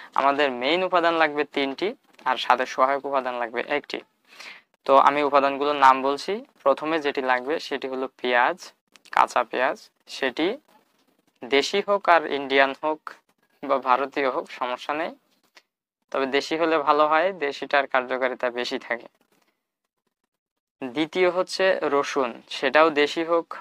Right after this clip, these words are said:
বা ইন্ডিয়ান হোক, সমস্যা নেই। তৃতীয় নম্বর হচ্ছে নিমের পাতা। তো এই নিম গাছ সবাই চিনেন আপনারা, শহরে যারা থাকেন তারা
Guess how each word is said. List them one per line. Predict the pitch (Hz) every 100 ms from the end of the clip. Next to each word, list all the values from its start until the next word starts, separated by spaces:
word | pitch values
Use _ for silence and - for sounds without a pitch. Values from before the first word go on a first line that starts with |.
| 139
বা | 135
ইন্ডিয়ান | 135 135 135 139
হোক, | 156 -
সমস্যা | - 131 - 143
নেই। | 147 180 - _ _ _ _ _ _ _ _ _ _ _ _ _ _ _ _ _ _ _
তৃতীয় | 165 170 180
নম্বর | 175 180 190 190
হচ্ছে | 185 202 202
নিমের | 160 147 160 151 123
পাতা। | 120 113 127 131 - _ _ _
তো | 135 -
এই | 160 175 190
নিম | 180 165 165
গাছ | 156 156 -
সবাই | - - 143 151
চিনেন | 147 143 139
আপনারা, | 131 127 123 156 _ _ _ _ _ _ _ _ -
শহরে | - 156 160 160 165
যারা | 156 151
থাকেন | 151 143 139 147 - _ _ _ -
তারা | 135 139